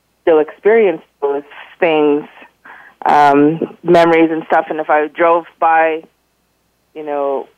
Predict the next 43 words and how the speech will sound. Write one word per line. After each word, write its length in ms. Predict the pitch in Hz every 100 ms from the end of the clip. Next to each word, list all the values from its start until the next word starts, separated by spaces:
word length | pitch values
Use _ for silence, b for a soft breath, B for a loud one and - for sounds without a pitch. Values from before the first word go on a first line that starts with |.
| _
places 500 | - 170 160 170 156
that, 320 | 151 127 - _ _ _
you 60 | 151
know, 120 | 135
would 160 | 139 135
trigger 380 | - 180 180 156
me 140 | 151
and 160 | 147 147
things. 300 | 165 151 151 -
But, 280 | 139 113 - _ b b b _ -
um, 240 | 151 156
one 200 | 175 196
thing, 400 | 202 185 180 175 _ _ -
you 120 | 165
know, 200 | 151 151
and 100 | 156
I, 180 | 143 -
and 160 | 139 147
I 280 | 139 131 - -
always, 480 | 151 165 170 160 160 b b b b -
like, 320 | 123 120 101 - _ _
think 220 | 190 170 165
that 180 | 135
more 160 | 156 156
people 400 | - 180 170 156
should, 400 | - 156 139 139 - _ _ _ _ _ _
you 80 | -
know, 140 | 151 147
be 160 | 160
aware 340 | 151 151 165 170
of 60 |
this 140 | 165 165
kind 300 | - 165 160
of 140 | 147 143
therapy 400 | 170 190 214 202
and 180 | 156 151
things, 280 | 160 156 165
because 320 | 156 - 160
it 120 | 151 -
helped 280 | 170 170
me 140 | 170 151
so 140 | 165 156
much. 240 | 156 156